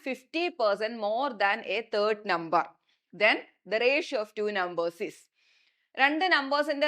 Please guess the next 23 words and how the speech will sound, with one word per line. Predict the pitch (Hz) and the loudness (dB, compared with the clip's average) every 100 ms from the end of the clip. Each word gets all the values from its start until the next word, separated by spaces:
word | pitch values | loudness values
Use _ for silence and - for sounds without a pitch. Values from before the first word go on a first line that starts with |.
| 254 | 2
റേഷ്യോ, | 233 240 - 254 214 226 | 2 0 -2 -4 0 0
രണ്ട്, | 240 294 302 220 | 0 0 0 0
ആ, | 214 208 226 | 0 2 2
രണ്ട് | 269 311 294 | 2 2 0
നമ്പേഴ്സ്, | 262 196 233 | 0 -2 -2
മൂന്ന് | 262 320 311 | -2 -2 -2
നമ്പേഴ്സ് | 254 262 285 247 | 0 0 0 0
ഉണ്ട്. | 196 240 - 208 | 0 -4 -2 0
അതിൽ | 247 262 240 | 2 4 2
രണ്ട് | 240 277 349 | 0 -4 -4
നമ്പേഴ്സ് | 254 233 214 208 240 - | -4 -2 -2 -2 -4 -4
ആ | 233 233 | -2 0
തേർഡ് | 247 311 262 | 2 2 0
നമ്പർ | 220 220 226 | -4 0 0
വെച്ചിട്ടൊരു | 214 175 196 226 | 0 -4 -4 -4
റിലേഷൻ | 185 175 - 196 | -2 -4 -6 -6
പറയുന്നുണ്ട്, | 170 147 165 185 - - | -4 -4 -6 -8 -8 -6
അല്ലെ? | 165 - - | -6 -6 0
പെർസെന്റേജ് | 202 202 233 233 - 240 247 247 240 240 233 | 4 4 2 -2 -2 -2 0 -2 -2 0 2
ആയിട്ടാണ് | 202 202 180 180 160 | 2 0 -2 -2 -2
പറഞ്ഞേക്കുന്നത്. | 170 175 180 302 226 | -4 -4 -8 -4 0
ട്വന്റി | 180 196 208 269 339 240 | 0 -2 -6 -6 -2 4
പെർസെന്റ് | 208 208 196 165 | 4 4 -4 -6